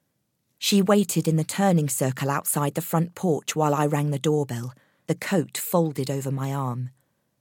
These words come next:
Mister Spurling answered the door himself. "There's no need to stay," he called to Eleanor. "I'd like a few words with Abigail, if I may. I'll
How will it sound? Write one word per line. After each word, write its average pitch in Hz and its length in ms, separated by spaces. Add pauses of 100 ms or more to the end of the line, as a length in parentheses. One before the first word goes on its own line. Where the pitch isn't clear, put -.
(340)
Mister 160 260
Spurling 143 640
answered 143 380
the 147 60
door 143 260
himself. 127 720 (1400)
"There's 339 260
no 330 260
need 277 340
to 240 140
stay," 202 760 (320)
he 165 140
called 139 320
to 135 160
Eleanor. 131 560
"I'd 277 480
like 294 340
a 269 80
few 294 320
words 269 400
with 247 180
Abigail, 196 680
if 143 160
I 165 180
may. 165 480 (300)
I'll 311 340